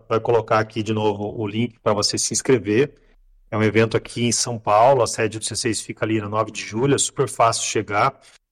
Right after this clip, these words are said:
É, recomendo muito, é, quem, quem é de próximo pode vir, não vai, é, vai ser, vai ser um dia muito bom, vai ser um dia legal de você vir aqui, vai,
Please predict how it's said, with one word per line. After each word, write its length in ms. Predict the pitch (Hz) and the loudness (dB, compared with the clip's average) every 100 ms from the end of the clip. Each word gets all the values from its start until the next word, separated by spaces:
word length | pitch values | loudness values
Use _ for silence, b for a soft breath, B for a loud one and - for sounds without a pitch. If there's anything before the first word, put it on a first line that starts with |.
| _ _ _ | _ _ _
É, 640 | 120 107 104 104 101 101 | -4 -2 0 0 0 0
recomendo 440 | 101 110 113 127 135 | 0 0 0 2 2
muito, 640 | 110 113 131 151 110 101 117 | 0 0 0 -2 -6 -10 -4
é, 280 | 117 104 - _ | -2 -4 -6 _
quem, 200 | 120 110 | -4 -2
quem 320 | 117 120 120 | -2 0 2
é 100 | 120 120 107 104 - | 2 0 -8 -16 -16
de 240 | - - _ | -16 -18 _
próximo 600 | - 110 110 131 - 113 | 2 4 4 2 -2 -6
pode 340 | 101 117 117 104 | 0 2 2 -2
vir, 460 | 90 110 135 - - | -4 0 0 -2 -10
não 220 | 120 123 151 | -6 -2 2
vai, 220 | 147 147 - - _ | 2 2 -4 -20 _
é, 200 | 139 139 - | -12 -12 -2
vai 140 | 139 | 0
ser, 140 | 135 139 | 0 0
vai 100 | 139 | -2
ser 140 | - | 0
um 80 | 143 | 2
dia 160 | 147 | 2
muito 180 | 143 151 | 0 -2
bom, 420 | 160 151 135 110 - | 0 0 0 -4 -10
vai 80 | 110 | -10
ser 140 | - | -6
um 20 | |
dia 160 | 127 123 | -2 0
legal 320 | 131 123 123 | 0 2 4
de 80 | 123 | 2
você 220 | - - | -4 -8
vir 260 | 95 110 127 | -4 -2 0
aqui, 400 | 110 - 127 123 | -2 -6 -2 -2
vai, 180 | 107 | -2